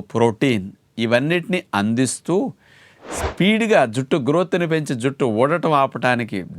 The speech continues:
ది బెస్ట్గా ఉపయోగపడే నెంబర్ వన్ ఆహారం స్పైరులినా. ఇది యాభై రెండు పర్సెంట్ ప్రోటీన్ పైగా కలిగి ఉంటుందన్నమాట. ఇది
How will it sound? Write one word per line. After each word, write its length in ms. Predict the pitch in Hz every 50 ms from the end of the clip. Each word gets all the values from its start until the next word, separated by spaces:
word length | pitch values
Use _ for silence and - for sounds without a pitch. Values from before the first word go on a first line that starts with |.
| 92 113
ది 100 | 165 180 160 147
బెస్ట్గా 520 | 170 151 - - _ - 160 156 156 160 151 139
ఉపయోగపడే 560 | - - 131 131 127 123 113 - 120 117 110 104 92 92 95
నెంబర్ 360 | 113 131 147 156 156 170 165 165 165
వన్ 140 | 165 156 143 135 127
ఆహారం 420 | 120 110 104 107 110 113 127 143 254 - _ _ _ _ _ _ _ _ _ _ _ _ -
స్పైరులినా. 680 | - - - 139 143 151 151 151 143 127 113 104 95 - - _ _ _ _ _ _ _ _ _ _ _ _ _ _ _ _ _ _ _ -
ఇది 240 | 127 147 156 170 151 135 127 127 127 - - - 107 113
యాభై 320 | 127 147 147 - 151 156 151 143
రెండు 220 | 147 143 135 131 120 - 131
పర్సెంట్ 440 | 135 147 147 - 196 190 180 202 - -
ప్రోటీన్ 420 | 147 139 135 123 - 135 127 120 113 104 -
పైగా 320 | 110 110 120 123 117 110 101 101 101 101 - -
కలిగి 300 | 117 110 113 120 117 123 117 101
ఉంటుందన్నమాట. 640 | 95 85 - 87 85 85 82 80 78 80 78 80 - - _ _ _ _ - 120 127
ఇది 180 | 120 127 113